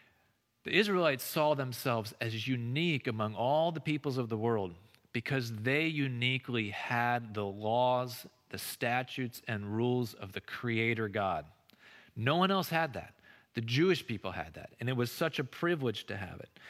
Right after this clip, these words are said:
Psalm one nineteen has this same spirit. Listen to this, the psalmist writes, "Oh, how I love your law!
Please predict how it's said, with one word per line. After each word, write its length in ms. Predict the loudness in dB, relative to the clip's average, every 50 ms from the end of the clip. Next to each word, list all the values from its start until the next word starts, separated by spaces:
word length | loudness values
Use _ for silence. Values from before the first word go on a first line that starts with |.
| -18 -18 -18 -18 -16
Psalm 360 | -10 -2 0 0 2 2 2
one 180 | 2 2 2 2
nineteen 760 | 0 -2 -2 -2 -4 -4 -4 -2 -2 0 -2 -2 -4 -6 -8 -4
has 240 | 0 0 0 0 0
this 240 | -2 -4 -6 -6 -8 -10
same 600 | -8 -6 -4 -2 -2 -2 0 -2 -2 -2 -4 -6 -8
spirit. 560 | -10 -10 -8 -4 0 2 2 2 2 0 -2 -8 _ _ _ -20 -20 -20 -20 -20 -20 -20 _ -4
Listen 260 | -2 -2 -2 0 -2
to 80 | -2 0
this, 420 | 2 4 2 2 0 -2 -10 -12
the 140 | -10 -10 -10
psalmist 400 | -6 -4 -4 -2 -2 -4 -4 -2
writes, 220 | -2 -2 -2 -4 -10 _
"Oh, 460 | 0 2 4 4 4 4 4 2 2 2
how 220 | 4 4 4 4
I 140 | 4 4 2
love 340 | 2 2 2 2 2 2 0
your 200 | 0 0 2 2
law! 520 | 2 2 2 4 4 2 0 -2 -4